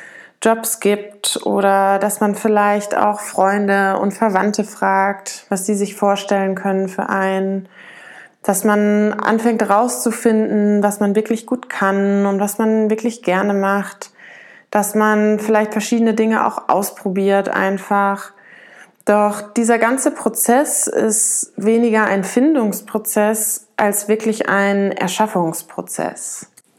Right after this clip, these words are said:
Denn es kann sein, dass man etwas gefunden hat, was man vielleicht gerne macht und auch für sinnvoll erachtet. Doch dann geht der Prozess erst richtig los.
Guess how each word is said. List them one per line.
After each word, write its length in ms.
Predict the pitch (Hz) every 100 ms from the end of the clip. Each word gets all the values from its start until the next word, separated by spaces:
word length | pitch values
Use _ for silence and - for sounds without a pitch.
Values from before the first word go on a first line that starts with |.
| - _ _ - - - _ _ -
Denn 120 | 226
es 160 | 226
kann 260 | 226 302 359
sein, 360 | 277 277 285 254
dass 160 | 247
man 320 | 247 233 226
etwas 340 | 220 - 208 -
gefunden 580 | - - 392 381 233 233
hat, 220 | 240 -
was 300 | 214 214 -
man 760 | 220 220 220 220 220 220 220 220
vielleicht 380 | - 220 214 220
gerne 220 | 214 208
macht 460 | 214 277 294 -
und 460 | - 214 214 208 214
auch 140 | 226
für 160 | - 208
sinnvoll 500 | 185 277 349 240 214
erachtet. 800 | - - 202 - 240 254 277 - - - - - - _
Doch 160 | - 220
dann 300 | 220 226 254
geht 200 | 240 247
der 300 | 226 226 226
Prozess 460 | 226 220 - 233 226
erst 260 | 208 -
richtig 380 | 220 220 202 -
los. 680 | 190 185 175 - - -